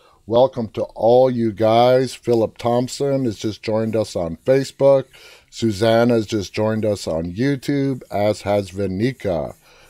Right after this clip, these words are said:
Uh, like I said, I hope everyone's enjoying their Saturday evening. And a little note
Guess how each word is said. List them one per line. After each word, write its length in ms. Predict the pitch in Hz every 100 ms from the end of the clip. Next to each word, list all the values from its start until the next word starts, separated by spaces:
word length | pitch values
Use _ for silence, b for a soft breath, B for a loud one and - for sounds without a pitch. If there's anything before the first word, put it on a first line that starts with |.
| b -
Uh, 380 | 92 95 90
like 200 | 87 104
I 40 | 101
said, 260 | - 151
I 80 | 120
hope 240 | 92 113 117
everyone's 440 | 113 113 117 107
enjoying 420 | 104 90 113 113
their 140 | 107 101
Saturday 540 | - 110 110 107 95
evening. 680 | 110 123 123 135 143 147 165 b b b b
And 300 | 110 117 117
a 60 | 117
little 320 | 120 143 160
note 420 | 151 139 131 170